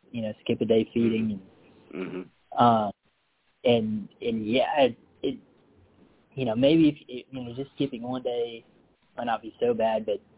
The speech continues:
Speaker 1: you know, if, if, if you try to stretch it out more than that, then, then
Speaker 2: Yeah, yeah.
Speaker 1: you know, the longer it goes, the, the more stressful it becomes, and then the more that they're gonna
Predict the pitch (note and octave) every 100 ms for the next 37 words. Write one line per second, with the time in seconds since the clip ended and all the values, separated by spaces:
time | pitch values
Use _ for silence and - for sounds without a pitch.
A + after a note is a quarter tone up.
0 | _ _ _ - _ _ - A2 G#2+ -
1 | A2+ G#2+ - _ _ _ _ _ _ _
2 | _ - A#2 - C#3 C3 - - C3+ C3+
3 | B2 A#2+ G#2 B2 C3 B2 B2 B2 A#2+ G#2
4 | G2+ G2+ _ A2 G#2 G2+ - F#2+ F2 D#2+
5 | - F#2 E2+ - _ _ _ _ _ A#3
6 | G#3+ _ _ A#3 C#3 C#3+ C#3+ B2 C3+ C3+
7 | C3 - G#2+ A2 A2 A#2+ C3+ C3+ C3 C3
8 | - A#2+ A#2 - B2+ A#2 A#2+ A2+ G#2+ A#2+
9 | B2 A2+ - A#2 A2 G#2